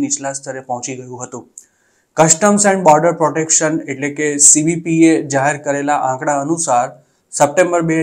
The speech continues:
હજાર ચોવીસમાં મેક્સિકો બોર્ડર પરથી ત્રેપન હજાર આઠસો અઠ્ઠાવન ઇલીગલ ઇમિગ્રન્ટ્સની ધરપકડ થઈ હતી અને ડિસેમ્બર બે હજાર ત્રેવીસમાં આ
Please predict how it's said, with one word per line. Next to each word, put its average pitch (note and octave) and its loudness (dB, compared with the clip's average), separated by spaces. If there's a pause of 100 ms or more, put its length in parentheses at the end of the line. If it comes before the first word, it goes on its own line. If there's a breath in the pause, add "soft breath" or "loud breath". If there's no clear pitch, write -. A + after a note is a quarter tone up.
હજાર D#3+ -4
ચોવીસમાં D#3 2
મેક્સિકો D#3+ -4
બોર્ડર D3+ -2
પરથી E3 -4 (140)
ત્રેપન D#3 -2 (140)
હજાર D3+ 2 (220)
આઠસો D3+ -4 (160)
અઠ્ઠાવન D#3 -4 (120)
ઇલીગલ D3 -4
ઇમિગ્રન્ટ્સની C#3 -6
ધરપકડ C3 -14
થઈ E3+ 2
હતી C#3+ -6 (720 soft breath)
અને C#3+ -2
ડિસેમ્બર D#3 2
બે C#3+ 0
હજાર C#3+ 2
ત્રેવીસમાં C#3+ 0
આ D#3+ 6